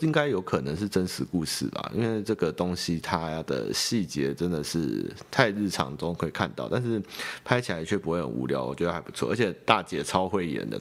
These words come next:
她把那个艺术家的那个，<laughs> 那个、那个什么谢盈萱是不是？把那个很有点屌的那种味道演得非常不错。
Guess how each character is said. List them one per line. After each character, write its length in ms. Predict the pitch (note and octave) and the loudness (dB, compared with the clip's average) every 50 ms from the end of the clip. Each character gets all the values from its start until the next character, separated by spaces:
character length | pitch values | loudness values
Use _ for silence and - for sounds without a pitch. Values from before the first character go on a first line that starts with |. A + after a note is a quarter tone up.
| G1+ - - - | -8 -10 -4 2
她 100 | - B2+ | 2 4
把 160 | A#2+ G2+ E2 | 4 4 0
那 140 | F2 F#2+ G#2 | 0 0 2
个 400 | G2+ F#2+ F2+ E2+ D#2+ D#2+ E2 E2 - - - - - - - | 2 2 0 0 0 -2 -2 -4 -6 -12 -14 -14 -14 -14 0
艺 180 | - A#2+ A#2+ A2 | 2 2 4 4
术 220 | - A#2 A#2 G#2+ | 4 2 2 2
家 240 | F#2 - G2 G2 F#2+ | 4 2 2 2 2
的 140 | F2+ F2 E2 | 0 0 2
那 120 | E2+ F#2+ | 2 2
个， 180 | F#2 F#2 E2+ F2+ - - - - - - - - | 2 2 0 0 -2 -6 -12 -14 -10 -8 -8 -8
<laughs> 400 | - - - - - G#3 E3+ B2 | -8 -10 -10 -6 -4 -2 -2 0
那 120 | A#2+ A2+ | 0 2
个、 300 | G#2+ G#2 F2+ D#2+ B1+ - - - | 2 2 0 0 -2 -4 -6 -2
那 100 | - G#2+ | -2 0
个 120 | G#2+ G2 | 0 0
什 140 | F2+ - D#2+ | 0 -2 -4
么 120 | B1 G1+ G#1 | -4 -4 4
谢 200 | - C3+ A#2+ G2 | 4 4 6 6
盈 120 | F#2+ G2 | 2 0
萱 260 | - - G2 F2 E2+ | 2 2 2 2 2
是 60 | E2+ E2 | 0 0
不 40 | |
是？ 120 | D#2+ C#2 B1+ - - - - - - - - - - - - - - - | 0 -2 -4 -8 -12 -18 -20 -20 -20 -20 -20 -20 -20 -20 -16 -14 -2 0
把 160 | - F2+ F2 | 0 0 2
那 120 | F#2+ A2+ | 0 0
个 560 | A2 A2+ G2+ F#2 F#2 F2 E2 F2 F2 E2 E2+ E2+ - - - | 0 0 0 0 0 0 0 -2 -2 -2 -4 -6 -8 -12 -6
很 500 | - - F#2 F2 E2+ E2 D#2 D#2 D#2 D#2+ - - - - - - - - - - - - - - | 0 0 2 2 2 -2 -2 -2 -2 -4 -4 -8 -10 -10 -10 -16 -18 -18 -20 -20 -20 -20 -2 0
有 80 | G#2+ | 2
点 160 | A#2 B2 G2 | 2 2 2
屌 360 | F2 - - F2+ D2+ C2+ C#2 D2 | 0 -2 0 0 0 2 0 0
的 120 | D2+ E2 | 0 0
那 100 | F2 G2+ | 0 2
种 160 | G2+ F2 C#2+ D#2+ | 0 0 0 0
味 160 | F#2 F2 E2 | 0 0 0
道 200 | - F2 E2 D2 | 0 0 -2 0
演 120 | C2+ A1 A1+ | -2 -2 -2
得 120 | B1 C2 | -2 -2
非 140 | C2+ - D#2 | 0 0 0
常 160 | D#2+ D#2 D2 | 0 0 -4
不 100 | C2+ - | -6 -6
错。 300 | - - - - - - | -6 -4 -2 -2 -2 -4